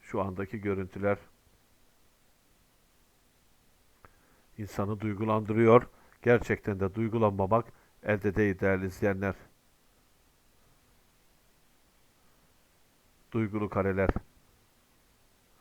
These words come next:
Evet, duygulu kareler, insanı duygulandıran kareler.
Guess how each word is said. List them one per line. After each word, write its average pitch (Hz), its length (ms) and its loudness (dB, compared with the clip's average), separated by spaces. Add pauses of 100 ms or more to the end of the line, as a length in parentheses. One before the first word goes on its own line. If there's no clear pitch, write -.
(560)
Evet, 175 360 8 (440)
duygulu 131 380 2
kareler, 113 460 4 (680)
insanı 110 500 -4
duygulandıran 101 600 0
kareler. 95 420 -2